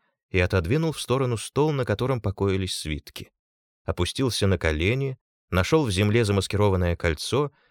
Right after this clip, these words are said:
и, потянув его, поднял люк. Открылась полость,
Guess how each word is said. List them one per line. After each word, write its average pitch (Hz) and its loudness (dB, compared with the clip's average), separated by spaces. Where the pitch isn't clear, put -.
и, 131 0
потянув 127 0
его, 135 -4
поднял 113 0
люк. - -8
Открылась 147 2
полость, - 0